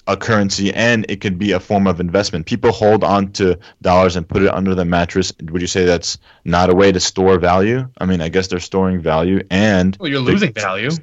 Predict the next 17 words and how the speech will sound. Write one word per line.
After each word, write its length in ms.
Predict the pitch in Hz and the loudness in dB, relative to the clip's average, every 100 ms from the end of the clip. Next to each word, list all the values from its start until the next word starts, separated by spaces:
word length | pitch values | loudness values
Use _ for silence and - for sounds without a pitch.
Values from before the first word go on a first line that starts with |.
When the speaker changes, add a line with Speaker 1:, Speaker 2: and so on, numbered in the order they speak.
| _ _ _ _ - | _ _ _ _ -6
Speaker 1:
Well, 360 | 107 117 107 98 | 2 4 4 2
that's 360 | 92 107 101 | 0 0 0
fine. 320 | - 117 151 92 | -2 0 0 0
I 140 | 107 | -2
didn't. 200 | 110 113 | -2 -2
No 140 | 110 | 0
one 140 | 117 113 | 2 0
said 260 | - 113 | 0 0
anything 480 | 92 110 101 107 101 | 0 -4 -4 -4 -4
about 340 | 95 95 90 - _ _ | 0 0 0 -4 _ _
gaining 340 | 95 101 101 95 | -4 -2 0 0
or 120 | 90 | 0
losing. 380 | 98 117 98 95 | 0 0 0 -2
It's 160 | 90 | -4
still, 200 | - 110 | -4 0
s-, 280 | 101 - - _ - _ _ | 0 -2 -10 _ -20 _ _
s-, 140 | - | -16